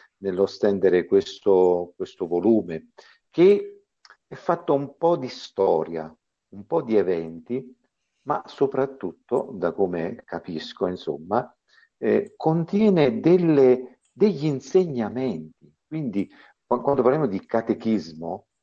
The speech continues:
no? Eh, stiamo parlando di che cosa?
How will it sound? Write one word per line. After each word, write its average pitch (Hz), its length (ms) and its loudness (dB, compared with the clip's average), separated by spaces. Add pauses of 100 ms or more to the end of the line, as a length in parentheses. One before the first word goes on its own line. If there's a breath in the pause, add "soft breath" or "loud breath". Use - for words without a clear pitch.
(240)
no? - 300 -14 (380)
Eh, - 260 -20 (500)
stiamo 160 360 0
parlando 123 440 0
di 95 120 -4
che - 160 -4
cosa? 78 440 -8